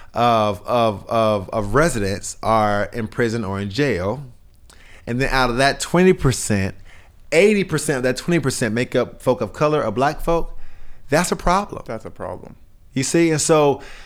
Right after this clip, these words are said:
Speaker 1: sometimes folk use quantitative data and research to tell all different types of stories. Sometimes they may say, like you said earlier,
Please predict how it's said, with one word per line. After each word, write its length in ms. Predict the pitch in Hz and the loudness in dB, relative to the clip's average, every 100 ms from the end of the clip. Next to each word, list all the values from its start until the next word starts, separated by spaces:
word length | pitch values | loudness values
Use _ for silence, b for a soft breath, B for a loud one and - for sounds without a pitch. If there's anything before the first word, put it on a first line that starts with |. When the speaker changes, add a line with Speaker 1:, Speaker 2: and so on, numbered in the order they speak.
| B | B
Speaker 1:
sometimes 640 | - 208 233 202 180 160 - | 0 0 2 4 4 2 2
folk 320 | 185 185 139 | 4 4 2
use 560 | 139 170 160 151 139 | -2 2 2 0 -4
quantitative 720 | - - 175 170 165 160 135 113 | -8 -2 2 2 2 2 2 2
data 300 | 139 143 131 | 4 4 2
and 200 | 123 120 | 0 0
research 640 | 165 - 135 120 110 - B B - | 0 0 2 2 0 -10 B B -2
to 180 | - 180 | 0 2
tell 400 | - 196 185 175 | 2 6 6 6
all 400 | - 175 175 175 | 4 6 8 6
different 300 | 170 151 139 | 2 -4 0
types 300 | 147 143 - | 0 0 -4
of 100 | 127 | -6
stories. 600 | - 113 95 - - - - b b | -4 -4 -4 -10 -14 -16 -20 b b
Sometimes 600 | - 151 147 156 151 127 | -2 0 2 2 2 4
they 120 | 135 | 2
may 160 | 131 127 | 4 2
say, 240 | - 131 | 2 2
like 240 | 123 120 127 | 2 0 0
you 60 | |
said 160 | - 117 | -2 2
earlier, 460 | 151 170 170 160 | 6 6 6 4